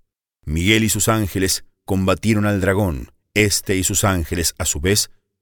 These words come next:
les hicieron frente, pero no pudieron vencer, y ya no hubo lugar para ellos en el cielo. Así fue expulsado el gran dragón, aquella serpiente antigua que se llama Diablo y Satanás,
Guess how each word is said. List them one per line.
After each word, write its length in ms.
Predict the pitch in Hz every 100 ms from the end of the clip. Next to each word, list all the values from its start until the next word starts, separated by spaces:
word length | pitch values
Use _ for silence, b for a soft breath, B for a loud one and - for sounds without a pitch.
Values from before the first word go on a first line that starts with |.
| _ -
les 180 | - 87
hicieron 380 | 101 123 123 110
frente, 480 | 127 127 82 - - -
pero 220 | 101 104
no 140 | 135
pudieron 540 | 135 120 110 135 87 65
vencer, 520 | 60 64 64 57 - - _ _ -
y 80 | 98
ya 180 | 110 110
no 100 | 104
hubo 280 | 117 110
lugar 420 | 104 92 98 95 -
para 240 | 92 82
ellos 340 | 90 82 -
en 100 | 90
el 100 | 82
cielo. 500 | - 71 55 50 - - _ _ _ _ -
Así 200 | 78 110
fue 240 | 113 120 120
expulsado 760 | - - 107 98 - 110 107
el 80 | 92
gran 300 | 92 110 107
dragón, 560 | 101 104 95 64 52 - _ _
aquella 300 | 76 82 101
serpiente 640 | 98 98 - 110 107 104 101
antigua 580 | 87 123 127 92 78
que 120 | - 82
se 160 | 80
llama 280 | 80 95 80
Diablo 460 | 87 95 85 87 82
y 80 |
Satanás, 560 | 78 80 73 95 107